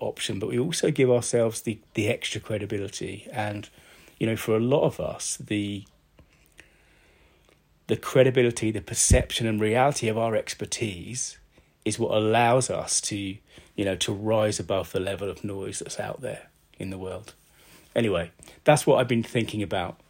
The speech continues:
this morning, and I think it's part of that story meaning business. Your story means business too, of course, and if you want to dig deeper into what I do,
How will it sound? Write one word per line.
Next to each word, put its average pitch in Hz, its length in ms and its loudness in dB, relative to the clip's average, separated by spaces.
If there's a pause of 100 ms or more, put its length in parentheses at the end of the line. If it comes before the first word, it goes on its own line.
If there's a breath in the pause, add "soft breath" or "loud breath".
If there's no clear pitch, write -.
(340)
this - 200 -4
morning, 87 380 -8 (160)
and 104 100 -4
I 104 80 -4
think 113 260 -2
it's 123 140 -6
part - 320 0
of 107 100 -4
that 110 180 -4
story 110 440 -2
meaning 110 260 -2
business. 156 440 -2 (480 loud breath)
Your 165 280 8
story 120 340 4
means 110 260 0
business 95 360 -6
too, 92 360 -4
of 101 180 -2
course, - 400 -4
and - 120 -4
if 90 120 -4
you 110 60 -2
want 120 120 0
to 113 60 -6
dig 113 240 0
deeper 131 320 2
into 110 320 0
what 101 200 -2
I 98 120 2
do, 85 300 -8